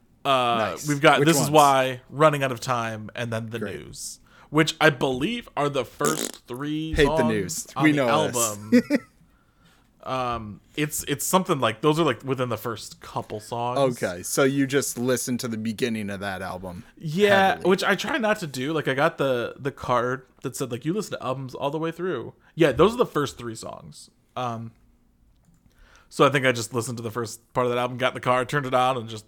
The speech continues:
Speaker 1: kinda drove around. Um, number three,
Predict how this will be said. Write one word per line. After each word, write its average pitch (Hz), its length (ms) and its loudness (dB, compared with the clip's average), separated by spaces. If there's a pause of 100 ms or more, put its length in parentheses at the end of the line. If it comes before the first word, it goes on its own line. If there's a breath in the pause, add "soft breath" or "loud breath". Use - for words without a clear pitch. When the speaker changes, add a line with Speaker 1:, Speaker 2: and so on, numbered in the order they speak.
(160)
Speaker 1:
kinda 117 220 -4
drove 117 240 -6
around. 120 320 -6 (640 soft breath)
Um, 135 540 -4 (800)
number 160 200 2
three, 151 340 0